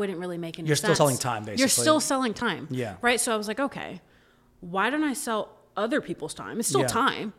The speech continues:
Speaker 1: but it
Speaker 2: Yeah.
Speaker 1: wasn't mine, so I didn't care." That was, like,
Speaker 2: Yeah.
Speaker 1: the step is, like, you start selling your time and then you start selling other people's time and then you start building systems.
Speaker 2: Mm-hmm.
Speaker 1: That's the evolution, and
Speaker 2: Yeah.
Speaker 1: that's kind of, you know, what
Speaker 2: Of
Speaker 1: you've seen
Speaker 2: course.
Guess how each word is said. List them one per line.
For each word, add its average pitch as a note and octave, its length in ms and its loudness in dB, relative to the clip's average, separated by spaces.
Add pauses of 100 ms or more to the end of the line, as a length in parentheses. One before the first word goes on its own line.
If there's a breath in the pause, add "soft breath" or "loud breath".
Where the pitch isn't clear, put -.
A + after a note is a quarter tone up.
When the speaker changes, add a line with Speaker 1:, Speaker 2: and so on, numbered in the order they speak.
Speaker 1:
but C#4 100 6
it D4 40 10
Speaker 2:
Yeah. C#4+ 40 4
Speaker 1:
wasn't C4 240 10
mine, C#4+ 240 8
so A#3 100 4
I B3 60 8
didn't B3 160 4
care." B3+ 240 4
That F3+ 160 4
was, G#3+ 100 0
like, A3+ 100 4
Speaker 2:
Yeah. A#2+ 60 0
Speaker 1:
the G#3+ 60 0
step A3+ 320 2
is, F3+ 100 -4
like, F3+ 160 -2
you G3 60 -2
start A3 240 -4
selling G#3+ 220 0
your G#3 100 2
time A3+ 300 0
and G3+ 40 2
then G3 80 0
you G3 60 0
start F#3+ 220 -4
selling G3+ 180 -2
other F#3+ 140 -4
people's A3+ 240 -2
time C4+ 160 2
and A#3+ 80 4
then G3 60 2
you F#3+ 40 0
start F#3 220 -6
building F3 220 -8
systems. - 540 -10
Speaker 2:
Mm-hmm. C#3 300 2
Speaker 1:
That's G3+ 300 4
the A3 100 2
evolution, F3+ 560 -2
and D#3 180 -2
Speaker 2:
Yeah. B2+ 60 2
Speaker 1:
that's A2+ 100 -2
kind F#3 140 -4
of, D#3+ 80 -8 (140)
you F#3 180 -6
know, D3 140 -8 (400 loud breath)
what G#3 140 0
Speaker 2:
Of F#3+ 40 -4
Speaker 1:
you've G3 100 0
seen G#3+ 140 2
Speaker 2:
course. F3 200 -4